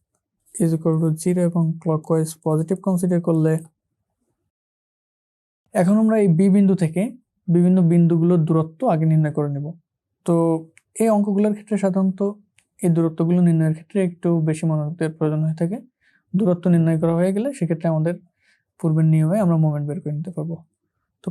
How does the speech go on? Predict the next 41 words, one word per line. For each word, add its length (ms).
প্রথমে 300
আমরা 200
দেখব 160
আমাদের 220
আর 100
এবং 140
বি 180
বিন্দুর 300
মধ্যবর্তী 420
যে 140
লম্ব 160
দূরত্ব 300
সেটা। 260
তো 100
আমাদের 200
আর 80
এবং 200
বি 140
বিন্দুর 260
মধ্যবর্তী 360
লম্ব 220
দূরত্ব, 300
আমাদের 240
এই 120
কোণটা 320
যদি 220
সিক্সটি 320
ডিগ্রি 220
হয়ে 140
থাকে 200
এবং 100
পুরো 160
ময়ের 260
দৈর্ঘ্য 320
যদি 160
ছয় 240
মিটার 260
হয়ে 160
থাকে, 160
তাহলে 280
আমাদের 200